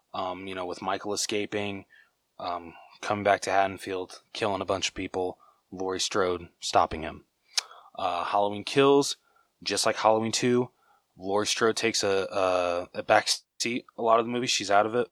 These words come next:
for a lot of the movie, but it takes place in a lot of, it takes, um, wow, takes place mostly in a hospital. Michael Myers is a lot more aggressive, kills a lot more people. Bam. There's a lot to relate to that one.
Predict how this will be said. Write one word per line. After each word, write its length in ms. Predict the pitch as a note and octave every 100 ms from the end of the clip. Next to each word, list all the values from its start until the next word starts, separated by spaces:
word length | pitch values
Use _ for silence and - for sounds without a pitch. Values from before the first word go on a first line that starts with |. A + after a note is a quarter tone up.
| -
for 240 | - B2
a 40 | A#2
lot 160 | A#2
of 60 | A2+
the 60 |
movie, 240 | A#2 A#2+ C3 - - -
but 160 | G#2 F#2+
it 100 | -
takes 240 | G#2 -
place 520 | - - A2 G#2+ -
in 220 | - G2+
a 80 | F#2
lot 340 | F#2 G2 A2 A#2
of, 200 | A#2 G#2+ _
it 360 | - - - -
takes, 300 | - A2+ - F2 - -
um, 400 | G#2 G2 F#2+ F2 - - - _ _ _ _ _ _ _ _ -
wow, 280 | G2 E2+ - -
takes 200 | B2 -
place 280 | - A#2+ A2+
mostly 260 | A#2 -
in 80 | C3
a 40 |
hospital. 560 | C3 C#3+ - D#3 E3+ F#3 - - - -
Michael 220 | - A2+
Myers 380 | G#2+ G#2 G#2 G2
is 160 | F#2
a 60 | F2
lot 260 | E2 G2 G2+
more 160 | A2
aggressive, 540 | G#2 A2 A2+ - C#3+ -
kills 260 | A2+ F#2+
a 40 | F2
lot 240 | F2+ G#2+
more 180 | B2 B2
people. 440 | C#3 C3+ G3+ G3+ _ _ _ _ _ _ _ _ -
Bam. 260 | A2+ E2 - _ _ _ -
There's 140 | G2
a 40 | G2+
lot 200 | G2+ G#2
to 120 | A2+
relate 320 | G#2 G2+ F#2+
to 100 | -
that 160 | G2+
one. 100 | F#2